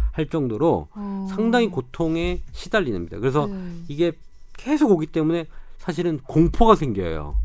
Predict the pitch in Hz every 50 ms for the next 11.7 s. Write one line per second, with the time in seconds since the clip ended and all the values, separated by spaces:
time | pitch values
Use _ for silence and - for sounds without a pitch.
0 | - - - - - - - 233 - - - - 392 381 339 311 - - 277 240
1 | 220 208 - - - - 180 170 170 156 143 - - - - 190 170 139 147 160
2 | 165 160 156 151 147 151 156 - - - - 139 143 160 156 175 220 233 220 190
3 | - - 120 98 95 98 87 76 - - - 95 104 113 117 120 131 135 143 143
4 | 123 104 104 104 - - - 117 127 175 196 196 160 143 104 95 87 - - 98
5 | 92 113 123 95 78 - 107 214 202 196 98 - - - - - 123 123 127 143
6 | 147 151 160 226 233 196 214 196 180 175 175 170 160 127 123 117 113 120 123 123
7 | 113 117 120 120 - - - - 190 175 147 101 - - - 87 - - - -
8 | - - - - 196 196 185 175 170 190 214 185 165 160 240 208 196 170 - -
9 | - 107 87 - - - 107 104 101 180 180 143 123 95 80 73 - - - -
10 | 233 233 240 220 202 214 220 202 196 180 170 170 - - - - - - - -
11 | 151 120 98 104 113 123 151 185 196 190 202 196 180